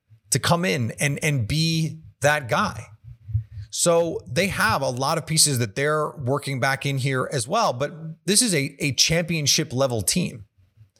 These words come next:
And to get that kind of preparation is critical. Here's the other part of this. I would expect that in practice, you're gonna get Jaire Alexander and David Bakhtiari.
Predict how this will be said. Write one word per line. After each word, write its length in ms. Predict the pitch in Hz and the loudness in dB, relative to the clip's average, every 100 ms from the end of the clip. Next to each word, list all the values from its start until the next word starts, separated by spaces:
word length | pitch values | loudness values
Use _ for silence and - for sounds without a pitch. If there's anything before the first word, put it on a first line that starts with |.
| _ - - - - - - | _ -20 -16 -14 -14 -12 0
And 120 | 156 | 2
to 80 | 160 | 2
get 260 | 113 208 208 | 2 -2 0
that 200 | 185 151 | 0 0
kind 240 | 175 165 | -2 0
of 140 | 131 | -2
preparation 840 | 120 151 127 143 226 - 127 113 - - | 0 0 2 0 2 2 0 -2 -6 0
is 180 | 156 - | 0 0
critical. 440 | - 254 - 101 | 0 0 0 -4
Here's 280 | 101 226 165 | -2 -2 0
the 120 | 165 | 0
other 120 | 208 | -2
part 220 | 185 131 | 0 -2
of 80 | 104 | -2
this. 300 | - - - _ _ _ _ _ _ _ _ _ _ _ _ - - | -4 -6 -10 _ _ _ _ _ _ _ _ _ _ _ _ -20 -4
I 120 | 170 | 2
would 100 | 202 | 4
expect 480 | 196 - - 180 - | 4 2 2 -2 -2
that 400 | 143 139 131 - _ _ _ _ _ _ - - _ _ - - | -2 0 -2 -8 _ _ _ _ _ _ -20 -20 _ _ -16 -2
in 120 | 147 | 0
practice, 420 | 117 147 147 120 143 | 4 2 4 0 0
you're 100 | 139 | 0
gonna 120 | 131 | -2
get 200 | 123 104 | -4 -2
Jaire 160 | 120 | 0
Alexander 380 | 113 110 107 104 | 0 -2 -2 -2
and 60 | 98 | 0
David 160 | 98 | 0
Bakhtiari. 500 | 87 85 - 131 - | 0 -2 0 -2 -4